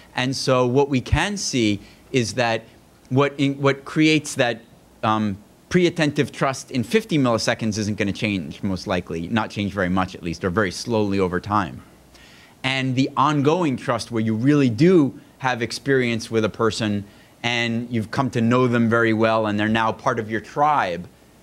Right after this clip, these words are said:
that's also has been around for so long that it's probably not gonna change very much, you know, quickly. But it's the pieces in the middle that actually have a big impact, because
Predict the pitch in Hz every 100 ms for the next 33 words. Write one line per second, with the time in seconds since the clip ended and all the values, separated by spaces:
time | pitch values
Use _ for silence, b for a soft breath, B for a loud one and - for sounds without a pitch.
0 | - - 131 135 147 147 147 127 117 113
1 | 117 104 135 120 110 113 104 113 - 110
2 | 113 107 101 101 101 B - 104 107 107
3 | - 113 - 117 113 107 110 104 - 110
4 | 104 98 - - 107 113 110 104 101 -
5 | - - - - 101 92 90 - 135 -
6 | 73 - - B B B - 147 143 -
7 | 127 180 175 156 143 123 110 139 175 104
8 | 87 B B - 123 117 117 120 - 113
9 | 117 110 92 113 147 139 101 76 - 113
10 | 131 117